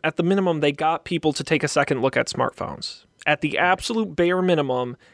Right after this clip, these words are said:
they, people who, who saw smartphones as BlackBerry's business people used,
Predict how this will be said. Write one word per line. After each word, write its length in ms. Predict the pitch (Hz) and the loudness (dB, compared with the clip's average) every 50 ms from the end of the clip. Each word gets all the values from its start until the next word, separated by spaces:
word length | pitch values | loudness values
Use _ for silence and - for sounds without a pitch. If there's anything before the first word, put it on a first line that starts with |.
| _ _ _ _ _ _ _ - | _ _ _ _ _ _ _ -2
they, 280 | 165 151 151 143 139 - - - | 0 2 2 2 0 -2 -4 -6
people 300 | - 175 156 - 147 143 | -6 -6 -2 0 0 0
who, 180 | 143 143 151 - - | 0 -2 -6 -8 -6
who 120 | 147 151 151 | -4 -4 -4
saw 300 | - - 180 175 196 196 | -2 0 2 2 2 2
smartphones 560 | - - 185 180 175 156 - 160 160 156 147 | 0 -2 -2 -2 -2 -2 -2 -4 -4 -2 -4
as 120 | 139 127 | -4 -4
BlackBerry's 580 | - 143 147 147 156 - - 160 147 143 143 - | 0 0 0 0 0 0 2 2 2 2 0 -2
business 360 | - - 160 151 165 156 - | -2 -2 -2 -2 -2 -6 -6
people 320 | - - 151 - 139 135 | -6 -8 -6 -4 -2 -2
used, 480 | 131 131 131 127 127 127 127 - - - | -2 -2 -2 -4 -4 -4 -6 -8 -10 -12